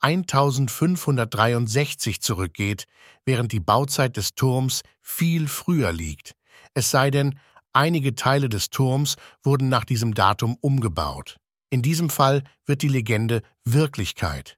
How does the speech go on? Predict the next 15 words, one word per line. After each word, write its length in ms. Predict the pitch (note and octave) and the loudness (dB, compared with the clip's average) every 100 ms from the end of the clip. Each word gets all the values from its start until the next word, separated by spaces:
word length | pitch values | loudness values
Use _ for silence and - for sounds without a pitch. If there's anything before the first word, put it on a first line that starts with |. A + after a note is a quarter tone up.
| _ _ _ _ _ - | _ _ _ _ _ -8
Es 120 | A#2+ | 0
könnte 220 | F#3+ G3 | 0 2
sich 180 | C#3+ C#3 | 0 2
wahrscheinlich 460 | C3+ - C#3 C3+ - | 0 2 2 0 -2
um 100 | A#2+ | -2
ein 180 | G#2+ G#2 | -2 0
Glückssymbol 720 | C3 F#3 - C3+ A#2+ C3 B2 | 0 0 0 0 2 0 2
handeln, 360 | C3 B2+ B2+ A2+ - _ | 2 2 -2 -4 -12 _
das 120 | B2 | -4
mit 140 | C3+ B2+ | -2 -2
einer 240 | B2 B2 | 0 2
arabischen 640 | A2+ G2+ B2 D3 B2+ A#2+ A2 | 2 4 4 4 2 -2 0
Arbeiterschaft 680 | C#3 E3+ C#3+ A#2+ - A#2+ - | 2 4 2 0 0 -2 -2
verbunden 460 | A#2+ G#2+ B2 A2+ G#2+ | -2 0 -2 -2 -4
ist, 280 | A#2 - | -4 -6